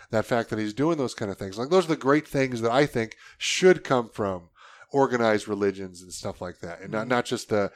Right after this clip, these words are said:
Speaker 1: the fear mongering and, "If you don't do this, you're gonna go to hell and burn forever," and blah, blah, blah, blah, and "Don't pay me money." It's like, oh God, here we go. You know,
Speaker 2: Yeah.
Speaker 1: but obviously, uh, most of them are not like that. Obviously, you only
Speaker 2: Yeah.
Speaker 1: hear about the small percentage that are like that.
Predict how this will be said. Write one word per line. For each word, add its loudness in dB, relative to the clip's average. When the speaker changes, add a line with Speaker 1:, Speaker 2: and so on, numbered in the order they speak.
Speaker 1:
the -8
fear -2
mongering 0
and, -12
"If 0
you 2
don't 4
do 2
this, 4
you're -4
gonna 2
go 4
to 6
hell 6
and 0
burn 4
forever," 0
and -2
blah, 4
blah, 6
blah, 4
blah, 4
and 2
"Don't 2
pay 2
me -2
money." 0
It's -2
like, -6
oh -6
God, -12
here -10
we -10
go. -12
You -8
know, -6
Speaker 2:
Yeah. -8
Speaker 1:
but 6
obviously, 4
uh, -6
most 10
of -2
them -2
are 4
not 4
like -2
that. -10
Obviously, -2
you 2
only 4
Speaker 2:
Yeah. -2
Speaker 1:
hear 4
about 6
the -6
small 4
percentage -4
that -4
are -2
like 4
that. 0